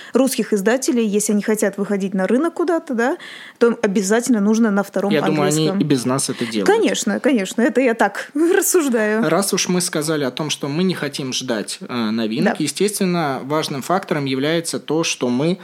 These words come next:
Speaker 2: э, сразу для себя на иностранном языке берем эту игру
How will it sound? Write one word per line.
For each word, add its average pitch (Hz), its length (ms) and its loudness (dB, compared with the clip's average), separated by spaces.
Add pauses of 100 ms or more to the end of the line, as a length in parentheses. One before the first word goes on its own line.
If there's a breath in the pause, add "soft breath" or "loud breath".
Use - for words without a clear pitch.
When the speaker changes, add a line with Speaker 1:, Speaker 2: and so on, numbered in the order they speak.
(260 loud breath)
Speaker 2:
э, 123 280 -2
сразу 160 580 0
для 143 180 -2
себя 160 400 -2
на 147 180 -2
иностранном 135 480 -4
языке 123 340 -6
берем 123 340 -2
эту 123 300 -4
игру 156 380 0